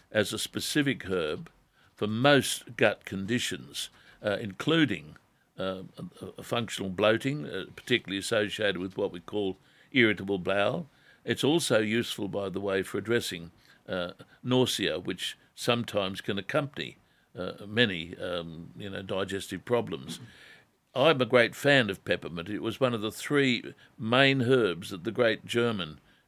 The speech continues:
medical practitioner and herbalist Doctor Rudolf Weiss called up in his book, Herbal Medicine, one of the three gut remedies: um, chamomile,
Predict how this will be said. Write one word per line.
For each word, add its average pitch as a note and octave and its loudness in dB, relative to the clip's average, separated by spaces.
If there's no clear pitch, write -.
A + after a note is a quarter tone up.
medical A2 2
practitioner G2 -4
and F2+ -6
herbalist G2 -2
Doctor G2 -4
Rudolf G2 -2
Weiss G#2+ 0
called A#2 4
up G#2 4
in G2+ -4
his G#2 -2
book, - -2
Herbal G2 -2
Medicine, G2+ -4
one B2+ 4
of A#2+ 2
the A2 -4
three C#3 4
gut C#3 8
remedies: A2 0
um, G2+ 2
chamomile, A#2 2